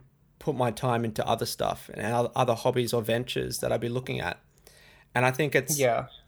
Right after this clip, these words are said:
Speaker 1: the, the ability to be able to do that and the, the flexibility and freedom to be able to do that is where I would wanna be long term.
Speaker 2: Yeah.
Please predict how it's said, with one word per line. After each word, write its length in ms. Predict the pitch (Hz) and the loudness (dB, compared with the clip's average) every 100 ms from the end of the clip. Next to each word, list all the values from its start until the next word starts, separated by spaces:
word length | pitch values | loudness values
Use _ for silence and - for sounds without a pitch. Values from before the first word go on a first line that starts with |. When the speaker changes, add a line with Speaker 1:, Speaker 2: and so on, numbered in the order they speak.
| - | 0
Speaker 1:
the, 240 | 151 - - - | 2 2 -6 -8
the 140 | 143 | -2
ability 560 | 139 131 147 156 147 139 | 0 4 6 6 6 2
to 140 | 131 | -2
be 160 | 123 127 | 2 6
able 240 | 123 117 | 6 4
to 120 | 117 117 | -4 -6
do 240 | - 127 | 0 4
that 280 | 139 165 - | 6 6 2
and 180 | 123 113 | -4 -4
the, 140 | - - | -6 -10
the 120 | - 123 | -8 -4
flexibility 680 | - 131 - 123 120 120 | 0 0 -2 2 2 2
and 140 | 113 107 | 0 -2
freedom 340 | 113 120 120 | 0 0 -2
to 80 | - | 0
be 120 | 123 | 0
able 100 | 117 | 0
to 60 | 113 | -2
do 220 | 120 123 | -2 2
that 200 | 135 - | 4 2
is 160 | 117 110 | -4 0
where 160 | 117 | 2
I 80 | 117 | 2
would 160 | 110 120 | 0 -4
wanna 200 | 113 107 | -6 -4
be 400 | - 85 123 - _ _ _ _ - | -4 -4 -6 -12 _ _ _ _ -4
long 240 | 113 113 | -2 -2
term. 200 | 107 110 | -4 -4
Speaker 2:
Yeah. 160 | - | -2